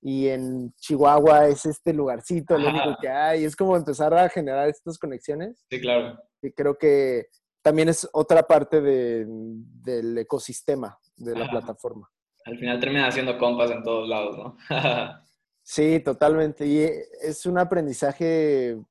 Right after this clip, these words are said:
Speaker 1: pues, mucho del tour, que te toca, pues, trabajar con gente nueva cada noche.
Speaker 2: Claro.
Speaker 1: Eh, convivir con gente nueva cada noche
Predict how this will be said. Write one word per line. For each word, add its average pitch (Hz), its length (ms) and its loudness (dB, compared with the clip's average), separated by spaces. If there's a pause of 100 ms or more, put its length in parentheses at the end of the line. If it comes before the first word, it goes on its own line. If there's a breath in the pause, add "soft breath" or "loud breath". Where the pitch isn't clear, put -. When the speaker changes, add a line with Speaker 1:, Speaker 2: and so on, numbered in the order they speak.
Speaker 1:
pues, 113 160 -16
mucho 143 260 0
del 131 220 2
tour, 143 240 0 (420 soft breath)
que 131 100 -6
te 127 140 -4
toca, 151 640 6 (320)
pues, 123 140 -10
trabajar 139 400 2
con 170 160 0
gente 185 300 2
nueva 185 320 4
cada 185 420 6
noche. 185 420 0 (460)
Speaker 2:
Claro. - 480 -4 (400)
Speaker 1:
Eh, 135 320 -4
convivir 156 480 0
con 180 180 -2
gente 185 280 -2
nueva 190 280 2
cada 170 220 2
noche 180 480 -6